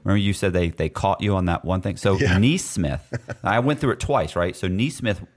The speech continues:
Speaker 1: one time I had Neesmith, and I, I was so, you know, I could care less if I passed it.
Speaker 2: I
Speaker 1: I
Speaker 2: could
Speaker 1: was
Speaker 2: s-,
Speaker 1: just
Speaker 2: I could see Neesmith having a problem with you.
Speaker 1: Now, here's the thing. The first, she did have a problem with me the first day. You know what happened? The first day, she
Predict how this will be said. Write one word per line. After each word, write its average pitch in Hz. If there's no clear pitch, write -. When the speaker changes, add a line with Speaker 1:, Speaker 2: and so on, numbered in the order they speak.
Speaker 1:
one 123
time 139
I 107
had 95
Neesmith, 98
and 87
I, 110
I 131
was 123
so, 143
you 202
know, 180
I 143
could 123
care 139
less 98
if -
I 76
passed 80
it. -
Speaker 2:
I -
Speaker 1:
I -
Speaker 2:
could 120
Speaker 1:
was 147
Speaker 2:
s-, 175
Speaker 1:
just -
Speaker 2:
I 160
could 156
see 135
Neesmith 113
having 104
a 85
problem 90
with 73
you. -
Speaker 1:
Now, 123
here's 175
the 139
thing. 127
The 92
first, -
she -
did 226
have 214
a 90
problem 85
with -
me 82
the 92
first 143
day. 98
You 101
know 110
what 113
happened? 131
The 90
first -
day, 101
she 127